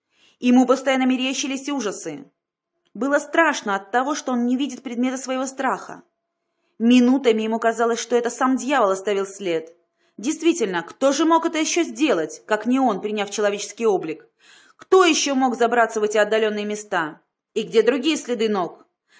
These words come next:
Каким образом мог попасть сюда человек? Но если это был не дьявол, то это могли быть только дикари, пришедшие с материка.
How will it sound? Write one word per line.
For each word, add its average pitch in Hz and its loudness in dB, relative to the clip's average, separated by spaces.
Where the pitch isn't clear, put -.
Каким 381 0
образом 240 0
мог 240 0
попасть 220 0
сюда 190 -6
человек? 196 -4
Но 202 -4
если 208 2
это 202 -2
был 190 0
не 196 -4
дьявол, 180 0
то 214 0
это 202 0
могли 202 -2
быть 220 -4
только 233 0
дикари, 269 -2
пришедшие 190 -8
с - -8
материка. 196 -8